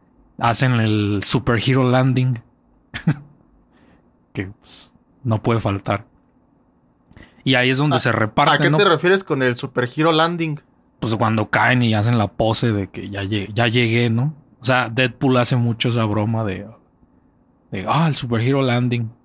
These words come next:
Speaker 1: O sea, de que caen y hacen una pose.
Speaker 2: Ah, la pose superheroica.
Speaker 1: Ajá, la pose superheroica. Entonces ya llega
Speaker 2: Pero landing, ¿cómo lo traducirías?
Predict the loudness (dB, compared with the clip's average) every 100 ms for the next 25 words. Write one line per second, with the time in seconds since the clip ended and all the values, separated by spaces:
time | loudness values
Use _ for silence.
0 | _ _ _ _ _ -10 -8 -6 -8 -4
1 | 0 2 2 0 -2 0 0 -2 -2 -2
2 | 0 0 2 4 6 4 4 0 2 2
3 | 2 -2 -6 -2 0 2 0 -2 -2 0
4 | 2 0 0 -2 -2 -4 -6 -4 -4 -2
5 | -2 -2 -8 -14 _ _ _ _ _ _
6 | -4 0 2 2 4 4 6 6 6 4
7 | 2 0 2 2 2 2 0 -2 -4 -2
8 | -2 -4